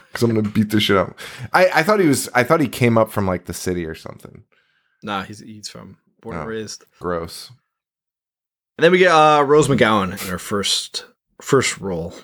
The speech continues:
Speaker 2: She's just an extra.
Speaker 1: Oh, shit. That's crazy. I didn't pick up on that. Rose. She's great. So, <sighs> let's hop into this, um, film. This is, this is just so good.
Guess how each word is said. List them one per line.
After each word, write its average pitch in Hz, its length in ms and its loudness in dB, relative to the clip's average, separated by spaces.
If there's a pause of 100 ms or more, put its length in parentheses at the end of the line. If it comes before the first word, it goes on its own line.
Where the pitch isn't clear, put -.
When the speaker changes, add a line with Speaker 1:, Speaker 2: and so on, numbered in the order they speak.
Speaker 2:
She's - 160 -6
just - 160 0
an - 80 -6
extra. - 380 -10 (260)
Speaker 1:
Oh, 101 360 -2
shit. - 440 -2
That's 87 180 -2
crazy. 107 380 0
I 85 60 0
didn't 90 240 -2
pick - 180 -8
up 113 160 -4
on - 140 -8
that. - 240 -10 (1000)
Rose. 90 840 2 (120)
She's 147 220 -8
great. - 340 -6 (1400)
So, 185 500 4 (260)
<sighs> - 280 -18
let's 202 220 2
hop 214 220 2
into 131 160 2
this, 117 440 0 (120)
um, 113 760 6 (840)
film. 85 580 -6
This 135 200 2
is, 175 320 2
this 135 260 0
is 147 160 2
just 123 300 2
so 120 180 4
good. 95 380 0